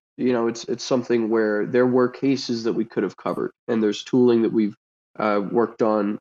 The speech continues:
to improve that in our products moving forward. From an interpersonal standpoint, it's a lot of,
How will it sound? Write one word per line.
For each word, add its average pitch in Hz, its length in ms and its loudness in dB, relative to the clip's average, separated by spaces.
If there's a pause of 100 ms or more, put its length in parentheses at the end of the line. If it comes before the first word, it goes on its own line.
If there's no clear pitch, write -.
to 110 320 0
improve 127 480 2
that 95 320 0
in 110 120 -2
our 98 100 -2
products 101 520 -4
moving 110 400 -4
forward. 131 340 2 (420)
From 156 180 4
an 139 160 4
interpersonal 147 680 0
standpoint, 170 560 -2 (540)
it's 135 300 0
a 135 200 2
lot 131 240 2
of, 143 200 -2